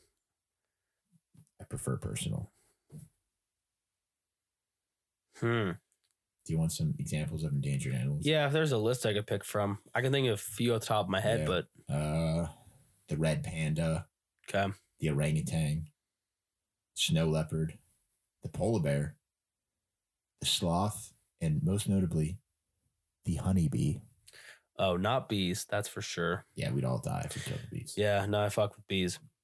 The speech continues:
Speaker 2: Um, we still got time. I got, I got a theory on bees after, after.
Speaker 1: Yeah, of course, man. We got plenty of
Speaker 2: Um,
Speaker 1: time.
Speaker 2: shit, dude. Probably the red panda. Fuck China.
Speaker 1: Yeah, dude.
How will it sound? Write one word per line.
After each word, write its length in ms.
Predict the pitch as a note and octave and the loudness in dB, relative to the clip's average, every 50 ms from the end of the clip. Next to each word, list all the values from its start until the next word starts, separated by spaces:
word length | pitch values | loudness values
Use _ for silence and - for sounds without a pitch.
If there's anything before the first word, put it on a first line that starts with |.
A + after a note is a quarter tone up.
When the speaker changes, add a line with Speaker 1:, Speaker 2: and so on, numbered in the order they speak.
| _ _ _ _ _ _ _ - - - _ | _ _ _ _ _ _ _ -16 -16 -4 _
Speaker 2:
Um, 460 | G2 G2+ G2+ G2 F#2+ F#2 F2 F#2 - - _ _ _ _ _ _ _ _ _ _ _ _ _ _ _ _ _ _ _ _ _ _ _ - | 0 2 4 2 2 2 0 -2 -4 -8 _ _ _ _ _ _ _ _ _ _ _ _ _ _ _ _ _ _ _ _ _ _ _ -6
we 40 | - | 0
still 160 | C3+ C#3 C3+ | 2 2 4
got 180 | C3 B2+ A2 - | 4 2 2 2
time. 320 | - B2 A#2+ A2+ G#2 G#2 | 0 2 2 2 2 2
I 80 | G#2+ G#2+ | 2 2
got, 160 | G#2+ G#2+ F2 | 2 2 2
I 100 | C2+ G2+ | 2 2
got 140 | G#2 G#2+ G#2 | 2 2 2
a 140 | G2+ F#2+ F#2+ - - | 2 0 0 -4 -6
theory 360 | - - A2+ A2 G#2+ G#2 G2+ | -2 0 2 2 4 4 4
on 160 | G2 F#2 F#2 F2+ | 2 2 0 0
bees 320 | F#2+ F#2+ F#2+ F#2+ F2 - | 0 0 0 0 0 0
after, 380 | E2+ F#2+ - - - F#2 F#2 F#2 | -2 -2 -2 -4 -4 -2 -2 -2
after. 320 | G#2+ - - - G#2 G2 - - | -2 -4 -6 -8 -8 -8 -6 -4
Speaker 1:
Yeah, 240 | C3 F#2 B2 G#2+ - | -2 0 0 0 -2
of 100 | - - | -4 -4
course, 260 | - G2 G2 F#2+ - | -4 -4 -4 -2 -2
man. 140 | A2 B2 D3+ | -2 -2 -2
We 80 | F#2+ F#2+ | 0 0
got 40 | F2 | 0
plenty 120 | G2+ G2+ G2 G2 | 0 2 2 2
of 60 | F#2+ F#2 | 0 0
Speaker 2:
Um, 80 | F2+ F2 | 0 -2
Speaker 1:
time. 120 | - F#2+ - _ _ _ _ _ _ _ _ _ _ _ _ _ _ _ _ _ _ _ _ _ _ _ _ _ _ _ _ _ _ _ _ - - - _ _ _ | -4 -6 -10 _ _ _ _ _ _ _ _ _ _ _ _ _ _ _ _ _ _ _ _ _ _ _ _ _ _ _ _ _ _ _ _ -18 -18 -18 _ _ _
Speaker 2:
shit, 260 | - - E3+ E3+ D3 | -2 2 2 2 4
dude. 160 | C3 B2+ B2 | 2 2 2
Probably 220 | - D3+ E3 F#3 F3 | 2 2 4 4 4
the 80 | D#3+ | 4
red 200 | D3 C#3 B2+ A#2 | 4 4 2 2
panda. 440 | - A#2+ A#2+ B2 A2 G#2+ G#2 G2+ - - - _ _ _ _ _ _ _ _ _ _ _ _ - | 2 2 2 2 2 2 2 0 -2 -6 -14 _ _ _ _ _ _ _ _ _ _ _ _ -6
Fuck 240 | - - D#3 D#3 - | -2 -2 -2 0 0
China. 460 | - A#2+ G#2 A2 A2 F#2+ F#2+ G2+ - - - - - - - _ _ - - - _ _ _ - | -2 0 2 2 2 2 0 0 -2 -6 -14 -18 -20 -20 -20 _ _ -20 -20 -20 _ _ _ -2
Speaker 1:
Yeah, 220 | - F#2 F#2+ E2+ | 0 2 2 2
dude. 180 | D#2+ E2 D#2 | 2 2 0